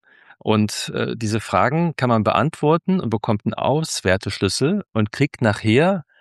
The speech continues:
eine Antwort, welcher philosophischen Strömung oder Schule man wohl am ehesten zuneigt auf der Basis dieser Antworten. Und das ist jetzt nicht nur auf die antiken Philosophieschulen beschränkt, sondern da geht's halt auch um modernere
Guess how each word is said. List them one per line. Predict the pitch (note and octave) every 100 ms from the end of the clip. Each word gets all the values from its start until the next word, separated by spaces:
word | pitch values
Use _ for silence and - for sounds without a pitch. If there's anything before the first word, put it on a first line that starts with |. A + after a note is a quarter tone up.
| _ -
eine | A2 G#2+
Antwort, | F#2 E3 - F#2+ A2+ - F#2+
welcher | A#2+ - D3
philosophischen | C3+ A#2+ G#2+ C3+ A2 - A2
Strömung | - - G#2+ B2+ C3
oder | G#2 G#2+ G2+
Schule | - B2 F#3 C#3+
man | G#2 G#2
wohl | A2
am | A2
ehesten | - C3+ F#3+ - C3
zuneigt | - D#3 C#3+ G2 F#2+ - - - _ _ _ _
auf | - G#2+
der | A2
Basis | G2+ F2+ G#2+ A2+ -
dieser | G2 G2
Antworten. | E2+ G#2+ - D2+ - - _ _ _ _ _ _ - -
Und | -
das | G2+
ist | A2
jetzt | B2 A2
nicht | B2+ B2+
nur | B2+ A#2+
auf | G#2 A2 - -
die | A2 G#2+ G#2+ G#2 G2+
antiken | - G2+ - E3+ - A2 G#2 G#2
Philosophieschulen | G#2+ G2+ G2 - C#3+ - G2 G2 F#2+ G2 G2+ -
beschränkt, | - - - G2 D3 -
sondern | A2 G#2
da | G2
geht's | G2 G#2 -
halt | G2+ -
auch | - G2 -
um | G#2+
modernere | G2 F2+ F2+ G2 F2+